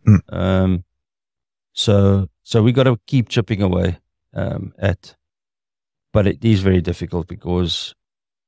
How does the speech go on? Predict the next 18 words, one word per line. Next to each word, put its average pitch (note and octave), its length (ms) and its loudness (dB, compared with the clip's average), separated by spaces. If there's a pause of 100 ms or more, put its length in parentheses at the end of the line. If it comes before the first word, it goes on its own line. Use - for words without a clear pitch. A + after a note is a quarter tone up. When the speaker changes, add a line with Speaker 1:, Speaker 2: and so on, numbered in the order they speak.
(600)
Speaker 2:
in G#2+ 100 2
our A2+ 140 4
social A2 360 2
contract G2 460 -2
with F2+ 160 -4
government, E2+ 540 -2 (340)
it's - 160 -14
on F2 80 -2
government G2 480 0
to D#2 60 -12
provide E2 400 -2
facilities. - 640 -10 (1080)
So F#2 600 0 (460)
when, G2 440 0 (2250)
when F#2+ 200 2
we G2+ 120 4
get G#2+ 160 0
hammered G2+ 420 0